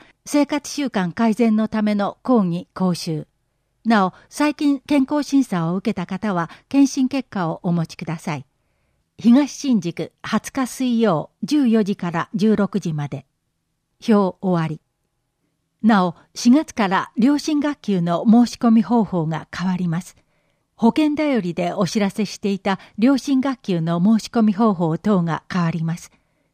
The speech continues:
詳しくは広報新宿四月五日号でご案内します。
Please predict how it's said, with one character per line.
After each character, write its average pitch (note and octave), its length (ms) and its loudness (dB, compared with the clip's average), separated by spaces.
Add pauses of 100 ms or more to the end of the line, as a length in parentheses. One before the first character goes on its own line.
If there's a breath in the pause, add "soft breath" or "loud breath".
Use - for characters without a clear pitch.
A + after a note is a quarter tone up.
(100)
詳 D4 200 0
し - 100 -10
く A3 140 -2
は G3+ 300 2
広 D4+ 240 2
報 F#3+ 160 2
新 A#3 280 2
宿 G#3 360 -4
四 A3+ 160 0
月 C#4 260 4
五 A#3 240 -4
日 C#4+ 140 0
号 G3+ 220 2
で F3+ 240 -2
ご F3+ 180 2
案 E3+ 160 0
内 D#3+ 180 -4
し - 180 -12
ま D3 120 -6
す。 - 160 -18